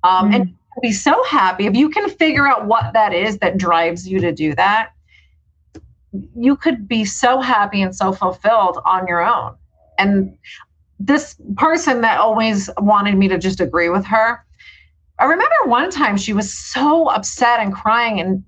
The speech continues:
Speaker 1: and 'cause she'd had another date that kind of went nowhere. And she said to me, you know, h-, she was crying and said, "How do I attract a healthy man? Like, how do I find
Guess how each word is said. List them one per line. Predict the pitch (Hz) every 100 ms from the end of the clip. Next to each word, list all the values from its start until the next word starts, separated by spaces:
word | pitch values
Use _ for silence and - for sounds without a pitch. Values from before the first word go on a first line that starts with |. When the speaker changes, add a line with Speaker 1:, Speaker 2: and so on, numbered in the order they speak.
| _
Speaker 1:
and | 180 180
'cause | 202
she'd | 196 202
had | 226 226 233
another | 220 202
date | 190 190 180 175
that | 170
kind | - 185 170
of |
went | 165 131
nowhere. | 170 165 165 165 165 165
And | 165 120 _ _ _ _ _
she | - - - 294 285 277 254 -
said | - - 330 381 381
to | 330
me, | 254
you | 240
know, | 240
h-, | 240 - -
she | -
was | 269 269
crying | - - 320 523 523 220 165
and | - 208 202
said, | 247 220
"How | 196 233 294
do | 320 311 -
I | 202 202 196 196 214 208 - - _ _ _ _
attract | 202 - - 202 202 196
a |
healthy | 202 196 185 185 208 196 202 - _
man? | 190 240 392 170
Like, | 147
how | 196 196
do | 220
I | 220
find | 208 - 147 196